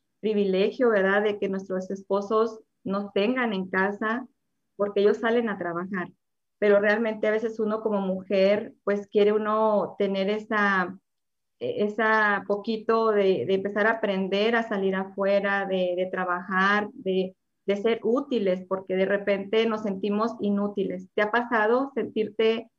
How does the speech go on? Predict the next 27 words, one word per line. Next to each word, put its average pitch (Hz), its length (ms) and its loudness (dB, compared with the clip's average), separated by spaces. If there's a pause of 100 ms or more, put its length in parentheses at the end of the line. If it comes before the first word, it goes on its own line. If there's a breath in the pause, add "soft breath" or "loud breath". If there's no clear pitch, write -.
(300)
eh, 202 300 2
esa 247 200 -2
palabra 208 340 2
es 247 160 -4
fuerte, 208 640 0 (320)
pero 208 220 2
yo, 202 380 4
la 262 120 2
verdad, 208 400 2
en 202 200 0
mi 214 240 -2
caso, 240 560 2
yo 202 160 6
antes 208 280 2
me 220 140 -2
sentía 190 640 0
inútil 196 680 0
porque 196 440 0
no 202 340 0
podía, 220 520 2
yo, 202 360 0
yo, 254 400 4
yo 254 140 4
sentía 269 480 0
que 247 140 -2
no 220 200 0
era, 208 500 0